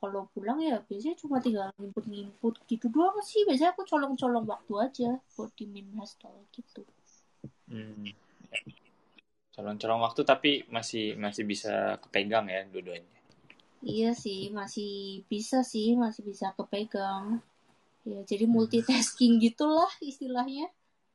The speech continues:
Speaker 2: Tapi dua-duanya bisa jalan dengan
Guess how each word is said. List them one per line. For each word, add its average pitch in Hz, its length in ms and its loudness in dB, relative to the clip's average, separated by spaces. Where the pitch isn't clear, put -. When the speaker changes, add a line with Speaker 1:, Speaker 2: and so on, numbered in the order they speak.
Speaker 2:
Tapi - 260 2
dua-duanya 113 480 4
bisa 101 560 -4
jalan 101 260 -2
dengan 98 300 -12